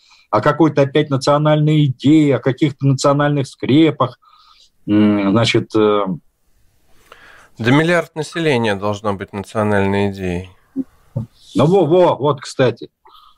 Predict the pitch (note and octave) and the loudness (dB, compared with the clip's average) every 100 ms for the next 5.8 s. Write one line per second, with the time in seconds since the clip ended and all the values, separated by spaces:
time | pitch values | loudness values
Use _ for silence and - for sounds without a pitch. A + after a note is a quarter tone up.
0 | _ _ - B2 E3+ E3+ E3+ F3 F3 D3+ | _ _ -2 0 2 2 4 4 2 0
1 | E3 F3+ G3 - G#2+ G#2+ F#2+ A2 G2+ F#2 | 0 0 0 -2 -2 -4 -4 -4 -2 -2
2 | B2 - B2 - C#3+ C3+ - B2 A2+ G#2 | -2 -2 -2 -2 -4 -6 -10 -4 -2 -2
3 | G#2 G2+ - _ _ - - A#2 - A2+ | -4 -6 -8 _ _ -14 -4 -4 -4 -6
4 | A#2 A2+ A2 A2 A2+ B2 B2+ A2+ - A#2+ | -2 0 -2 0 2 2 2 0 -4 -10
5 | A#2 A#2 C3 A#2 F#2+ - - | -8 -6 -4 -4 -8 -14 -20